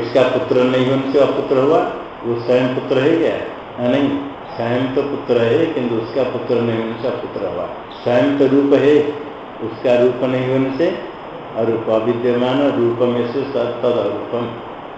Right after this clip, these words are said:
अनुत्तम, उत्तम के सिवा, उत्तम श्रेष्ठ है। और अनुत्तम के सिवा अविद्यमान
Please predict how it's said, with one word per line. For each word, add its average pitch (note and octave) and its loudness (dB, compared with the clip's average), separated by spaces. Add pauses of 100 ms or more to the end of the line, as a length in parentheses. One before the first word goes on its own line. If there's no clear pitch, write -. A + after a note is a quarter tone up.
(760)
अनुत्तम, C3+ 2 (340)
उत्तम C3+ -2
के D3 2
सिवा, A#2+ 2
उत्तम C#3 0
श्रेष्ठ B2+ -2
है। F#2 -2 (920)
और A2 -2
अनुत्तम C3 4
के D3+ 6
सिवा D3 6
अविद्यमान C3 2